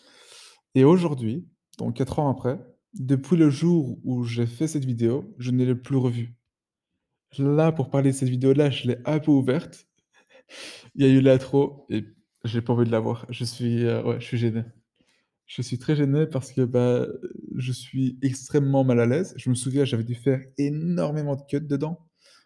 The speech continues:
beaucoup plus que mes podcasts. Donc voilà, je voulais partager, euh, c-,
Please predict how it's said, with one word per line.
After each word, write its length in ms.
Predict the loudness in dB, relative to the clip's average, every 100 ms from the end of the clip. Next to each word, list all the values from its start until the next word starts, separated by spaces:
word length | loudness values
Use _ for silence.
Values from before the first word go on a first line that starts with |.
| _ -2
beaucoup 260 | -2 -2
plus 160 | -6 0
que 80 | 0
mes 80 |
podcasts. 580 | 0 -2 -4 -6 -8 -20 _ _ -12
Donc 260 | -6 -4 0
voilà, 300 | 0 -2 -4
je 120 | -4
voulais 180 | 0 2
partager, 400 | 2 2 2 4
euh, 460 | 4 6 4 2 -2
c-, 280 | -6 -16